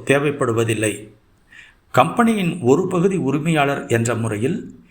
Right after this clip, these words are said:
டிவிடெண்ட்ஸ், போனஸ், ஸ்பிளிட்ஸ், பிறகு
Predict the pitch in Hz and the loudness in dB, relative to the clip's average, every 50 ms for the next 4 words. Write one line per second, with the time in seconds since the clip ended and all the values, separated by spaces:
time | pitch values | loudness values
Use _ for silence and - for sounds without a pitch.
0 | _ _ _ - 107 135 131 143 131 147 175 202 - - - - - - - _ | _ _ _ 0 0 2 2 2 0 0 0 0 -2 -4 -6 -6 -12 -20 -20 _
1 | - 107 113 123 127 135 156 190 196 - - - - - _ _ - - - - | -8 0 0 2 2 2 0 0 0 -2 -2 -4 -12 -20 _ _ -8 -8 -6 -2
2 | - 127 175 180 - - - - - - - _ _ _ - 127 127 123 113 117 | -2 0 0 0 0 -2 -2 -4 -8 -16 -20 _ _ _ 2 2 4 4 4 2
3 | 110 | 0